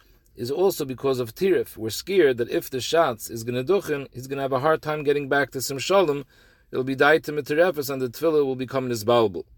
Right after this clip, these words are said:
Here it doesn't help, even if he's Betuach Ba'atzmai, that he's the type of person that's not gonna be Tetarv Daitai, still the Chacham weren't Mekel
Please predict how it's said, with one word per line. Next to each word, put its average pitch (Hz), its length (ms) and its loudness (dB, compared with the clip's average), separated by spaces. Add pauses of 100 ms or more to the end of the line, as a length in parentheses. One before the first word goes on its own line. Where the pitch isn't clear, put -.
(460)
Here 185 280 4
it 143 120 4
doesn't 143 300 0
help, 131 360 -2
even 160 260 -8
if 143 100 -6
he's 131 140 -6
Betuach 123 400 -4
Ba'atzmai, 117 640 -4 (520)
that 107 120 0
he's 135 160 -2
the 131 80 0
type 135 220 4
of 117 100 -4
person 131 260 0
that's 113 200 -2
not 175 180 0
gonna 175 140 -4
be 147 100 -4
Tetarv 135 400 0
Daitai, 120 520 2 (280)
still 170 300 0
the 147 80 0
Chacham 135 340 -2
weren't 135 320 0
Mekel 131 540 4